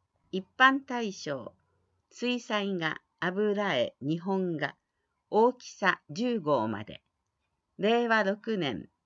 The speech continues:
一月十九日金曜日までに提出。詳細は八代商工会議所で配布する出品要領でご確認ください。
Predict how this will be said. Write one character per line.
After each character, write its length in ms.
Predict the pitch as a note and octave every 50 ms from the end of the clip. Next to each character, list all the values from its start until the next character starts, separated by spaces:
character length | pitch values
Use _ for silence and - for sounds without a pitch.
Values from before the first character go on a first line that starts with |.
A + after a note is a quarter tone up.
| _ _
一 340 | - F3 F3 - - B3+ A#3
月 420 | A3+ A3 A3+ A3+ - A3 G3+ F3 -
十 320 | D3+ - G3+ A#3 A#3+ A#3+ A#3
九 160 | - B3 A3
日 420 | F#3 D3+ C3+ - - A#2 F#2+ - _ _ _
金 300 | - - A3+ A#3 B3+ C4+
曜 180 | C4+ C#4 C#4 -
日 140 | F#3+ F3 C3+
ま 160 | B2+ C3 C3
で 140 | - F#2+ F#2
に 180 | G2 F2+ F2 -
提 260 | - C3+ C3 B2+ B2
出。 340 | B2+ - - _ _ - - - _ - _ _ _ _ _ _ _ _ _ _ _ _ _ _ _ _ _ _ _ _ _ _ _ _ - -
詳 260 | - - A#3 A#3+ B3+ B3
細 360 | A3+ - A3+ A3 G#3+ G#3 F#3+
は 220 | F#3 F3+ F3+ F3+ _ _ _ _ _ _ -
八 320 | - F#3 G3+ G3+ - B3+ B3+
代 360 | - - A#3 A3+ A3+ A3 A3
商 280 | A3 - - A3 A#3 A#3+
工 320 | A#3 - A#3 A3+ A3 A3+
会 260 | A3 A3+ G#3 G#3 G#3+ G#3
議 120 | F#3+ G#3
所 180 | G3+ - G3 G3
で 140 | G3 F#3
配 320 | F#3+ F#3 F3+ F#3 F#3+ F#3+ F#3
布 160 | - - F3+
す 180 | F#3+ - - D#3+
る 220 | E3 E3 - _ _ _ _ _ _ _
出 260 | - - - A3+ G#3 G3+ _ -
品 240 | C4+ C4+ C#4 C4+
要 220 | B3+ C4 C4 B3+ B3
領 300 | G3 F3 F3 D#3+ A2+ G#2
で 200 | A2 G2+ - - _ _ -
ご 140 | D#3+ D#3
確 280 | D#3 F3 E3+ E3+ - D#3
認 260 | D3 D#3+ D#3 D3 C#3 C3+
く 100 | - C3
だ 160 | B2+ C3 C3
さ 200 | C3 - C#3 B2
い。 100 | -